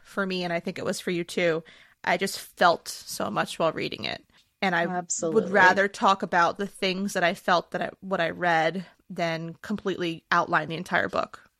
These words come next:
Speaker 2: Yeah,
Speaker 1: If that
Speaker 2: I
Speaker 1: makes
Speaker 2: agree.
Speaker 1: sense. Yeah. Because the same thing, it wasn't, this wasn't where you have a dystopian novel like The Hunger Games, where the world is completely built up as you're reading. This wasn't really like that. This was more, there was just things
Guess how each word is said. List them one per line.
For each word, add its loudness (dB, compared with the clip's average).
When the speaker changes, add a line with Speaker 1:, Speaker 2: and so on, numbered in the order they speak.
Speaker 2:
Yeah, 2
Speaker 1:
If -10
that -4
Speaker 2:
I -2
Speaker 1:
makes 4
Speaker 2:
agree. 2
Speaker 1:
sense. -10
Yeah. -2
Because 4
the -2
same -2
thing, 0
it 0
wasn't, 2
this 2
wasn't 2
where 2
you 4
have 2
a 0
dystopian 2
novel 2
like -2
The -8
Hunger -6
Games, -6
where 0
the -4
world 2
is -4
completely -4
built -4
up 2
as 2
you're -4
reading. -4
This 4
wasn't 2
really 0
like -6
that. -4
This -6
was -4
more, -2
there 0
was -2
just -8
things -2